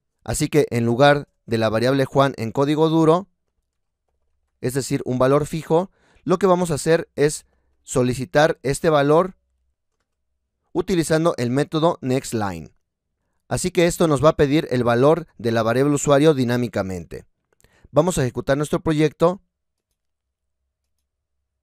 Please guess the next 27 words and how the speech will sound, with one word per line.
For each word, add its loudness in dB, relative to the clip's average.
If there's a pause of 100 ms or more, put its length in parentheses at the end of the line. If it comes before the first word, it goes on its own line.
(2750)
y 2
podemos 2
observar 2
que 0
nuestro -4
proyecto -2
se -4
detiene. -6 (540)
Así -8
que -2
proporcionamos -2
el -6
valor 0
de -6
Juan. -8 (1400)
Y 2
damos 2
Enter. -8 (520)
Y -2
podemos 2
observar 0
que -2
nos -4
muestra -2
la -2
cadena -2
"Saludos, -2